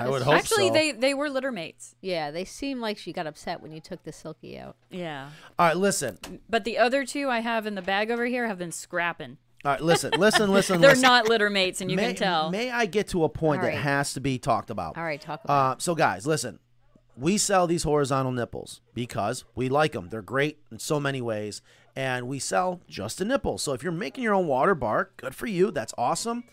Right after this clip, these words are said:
Speaker 1: Um, there are two ways to install these. And I've talked about it for years. We actually finally did an official video of the two ways to do it. I can promise you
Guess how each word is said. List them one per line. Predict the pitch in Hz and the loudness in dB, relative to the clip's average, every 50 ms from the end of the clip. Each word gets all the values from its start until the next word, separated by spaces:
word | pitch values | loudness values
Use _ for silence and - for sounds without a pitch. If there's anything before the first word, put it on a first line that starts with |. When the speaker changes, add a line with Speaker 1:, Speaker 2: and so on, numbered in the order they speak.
| - - - - _ - | -20 -20 -20 -20 _ -6
Speaker 1:
Um, | 127 123 123 123 123 120 120 120 - _ _ _ _ _ - - _ _ _ _ | -2 -2 0 0 -2 -4 -6 -8 -14 _ _ _ _ _ -20 -20 _ _ _ _
there | 135 151 175 160 | -6 -2 -2 0
are | 151 139 | -2 -2
two | - - - - - - - 254 285 311 294 262 | -4 -8 -10 -10 -10 -6 -2 2 4 4 4 4
ways | 220 202 196 160 135 107 95 92 87 - - _ | 2 2 0 0 0 0 -4 -10 -12 -14 -16 _
to | - - 135 127 | -8 -4 -4 -4
install | 120 - - - 135 120 117 110 | -4 -4 0 4 6 6 6 4
these. | 95 101 98 98 95 - - - - - - - - _ _ _ | 4 0 -4 -4 -6 -8 -12 -16 -20 -20 -20 -20 -20 _ _ _
And | 143 143 139 139 135 131 131 127 123 | -6 -4 -2 -2 -2 -4 -4 -6 -6
I've | 120 120 113 - - | -6 -6 -6 -8 -8
talked | - 170 208 - | -4 -4 -2 0
about | 202 175 170 165 | 2 2 2 2
it | |
for | 156 - 160 | 2 0 -2
years. | 143 135 131 127 123 123 123 117 - - _ | -2 0 0 0 0 0 -2 -4 -8 -14 _
We | - 127 139 135 | -10 -8 -6 -2
actually | 139 147 160 - 202 180 | -2 -2 -2 -4 -10 -8
finally | - - 165 160 160 151 | -6 -4 -4 -4 -4 -4
did | 143 143 | -4 -4
an | 131 120 | -6 -6
official | - - 160 - - 135 127 | -6 -6 -6 -4 -2 -4 -4
video | 117 127 117 123 123 120 | -4 -2 -2 0 -2 0
of | - 127 151 165 | 0 -2 -4 -4
the | 180 247 | -6 -10
two | - - - - 202 185 | -10 -10 -4 -2 0 2
ways | 156 151 147 139 135 127 - - | 4 4 2 2 2 -2 -4 -6
to | - 123 | -6 -8
do | 107 117 156 147 127 | 0 4 4 4 4
it. | 98 - - _ _ _ _ - - - - - - _ - - - - _ _ _ _ _ _ _ _ _ _ _ _ _ _ _ _ _ _ _ _ _ _ _ - | 2 0 -6 _ _ _ _ -20 -20 -20 -20 -20 -20 _ -20 -20 -20 -20 _ _ _ _ _ _ _ _ _ _ _ _ _ _ _ _ _ _ _ _ _ _ _ -4
I | 143 147 | -4 -2
can | - 165 160 | -2 -4 -6
promise | - - - 151 147 147 143 139 139 131 117 - - - | -6 -8 -8 -6 -4 -2 -2 -2 -2 -2 -4 -4 -4 -4
you | 110 95 85 85 - | -6 -8 -10 -10 -14